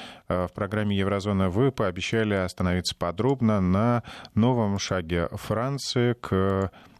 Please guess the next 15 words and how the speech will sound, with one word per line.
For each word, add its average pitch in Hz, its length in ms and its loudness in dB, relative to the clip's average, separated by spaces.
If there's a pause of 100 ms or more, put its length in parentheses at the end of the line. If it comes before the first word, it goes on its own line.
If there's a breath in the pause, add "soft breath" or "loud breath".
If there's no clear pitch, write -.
энергонезависимости. 90 1900 0
Э, 76 420 0
там 85 280 0
началось, 82 540 -2
э, 78 240 0
строительство, 82 880 -4 (440 loud breath)
э, 80 540 -2 (200)
большого 87 1000 -2
объекта, 113 920 -2 (340 soft breath)
э, 98 180 0
крупнейшего 95 480 0
в - 20 4
мире 110 260 2
термоядерного 90 760 0
реактора. 82 460 -4